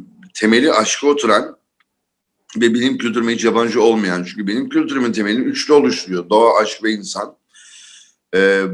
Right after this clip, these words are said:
bunun üzerine oturan bir hikaye var, bir destan var ve yeryüzünün ilk Romeo Juliet'i bir de üstelik. Yani daha öncesi yok. Yani Memi Alan'dan tut,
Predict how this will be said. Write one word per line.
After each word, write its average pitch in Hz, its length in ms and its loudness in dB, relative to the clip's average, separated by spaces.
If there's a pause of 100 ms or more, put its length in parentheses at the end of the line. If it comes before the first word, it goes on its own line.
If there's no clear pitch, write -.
bunun 151 180 -2
üzerine 135 400 0
oturan 143 400 -2
bir 131 60 2
hikaye 131 420 4
var, 156 240 2
bir 107 180 -6
destan 143 500 -4
var 160 200 0
ve 135 80 -2
yeryüzünün 135 760 -2
ilk 180 220 -6
Romeo 143 280 0
Juliet'i 101 520 -8
bir 92 80 -10
de 90 60 -16
üstelik. - 340 -18 (140)
Yani 87 240 -10
daha 107 160 0
öncesi 113 280 -4
yok. 131 180 0
Yani 98 120 -16
Memi 107 300 2
Alan'dan 110 420 2
tut, - 180 -10